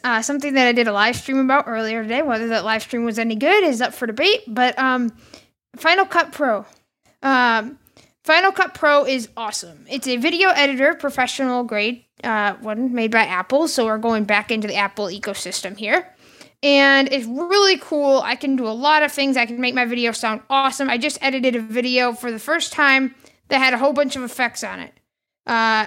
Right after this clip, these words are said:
so I had a bunch of sounds, and I had a bunch of, like, sound effects,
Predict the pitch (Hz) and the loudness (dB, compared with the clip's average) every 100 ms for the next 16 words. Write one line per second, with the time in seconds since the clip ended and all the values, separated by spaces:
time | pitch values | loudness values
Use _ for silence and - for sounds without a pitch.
0 | - - 262 233 233 226 226 214 202 370 | -4 -4 -2 0 0 -2 -4 -8 -6 0
1 | 349 311 302 302 269 269 220 220 214 202 | 4 4 4 2 0 0 0 -2 -2 -6
2 | 214 214 208 - 311 302 285 285 269 - | -8 -10 -10 0 0 0 0 0 0 -2
3 | - - | -16 -18